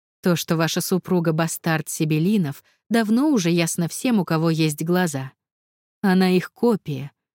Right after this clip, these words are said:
Но ведь всем известно, что Сибелины были потомками ведьмы. И кто знает, что там могло пробудиться в вашей супруге?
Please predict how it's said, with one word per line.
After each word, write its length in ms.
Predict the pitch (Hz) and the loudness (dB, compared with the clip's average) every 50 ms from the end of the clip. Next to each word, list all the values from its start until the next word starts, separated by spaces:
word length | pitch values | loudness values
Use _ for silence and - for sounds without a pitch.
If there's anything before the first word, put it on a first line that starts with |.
| _ _ _ _ _ _ _ _ _ _ _ _ _ - | _ _ _ _ _ _ _ _ _ _ _ _ _ 0
Но 180 | 185 180 170 | 2 2 2
ведь 180 | 151 151 151 - | 2 0 0 -2
всем 460 | - - - - - 147 151 180 208 | -6 -10 -10 -6 -4 -2 0 2 2
известно, 540 | 214 214 220 233 220 190 - - 156 151 143 | 2 2 0 0 0 0 -2 -4 -4 -4 -4
что 240 | - - - 160 147 | -4 -4 -4 -4 -4
Сибелины 580 | - - 165 160 151 147 151 151 170 196 214 | -2 -2 -2 -2 0 0 0 0 2 2 2
были 240 | 202 180 175 170 165 | 2 2 2 2 0
потомками 640 | 156 - 165 156 - 175 170 160 151 - 180 190 208 226 | 0 -2 -4 -4 -2 -2 -2 -2 0 0 0 2 2 2
ведьмы. 500 | 226 247 214 156 147 139 135 127 135 - - _ _ _ _ _ _ _ _ _ _ _ | 4 4 2 2 0 -2 -8 -12 -12 -16 -18 _ _ _ _ _ _ _ _ _ _ _
И 160 | 214 202 180 | 2 2 2
кто 300 | - - - 180 185 214 | 2 0 -2 0 0 2
знает, 360 | 262 294 302 294 240 180 175 - | 2 2 2 2 2 0 0 -2
что 260 | - - - 180 160 | -4 -2 -2 -2 0
там 160 | - 160 160 | 0 0 2
могло 380 | 165 175 185 190 190 175 160 - | 2 2 2 2 2 0 0 0
пробудиться 680 | - 170 165 160 170 156 180 214 - - - 214 208 | 0 0 0 0 0 0 0 0 -2 -2 -2 -2 -2
в 80 | 185 | 0
вашей 380 | 165 165 156 147 - - 165 170 | 0 0 -2 -2 -2 -2 -2 -2
супруге? 680 | - - 226 220 - 208 180 147 147 147 135 120 139 | -2 -2 -2 -2 0 0 0 0 -2 -4 -6 -8 -10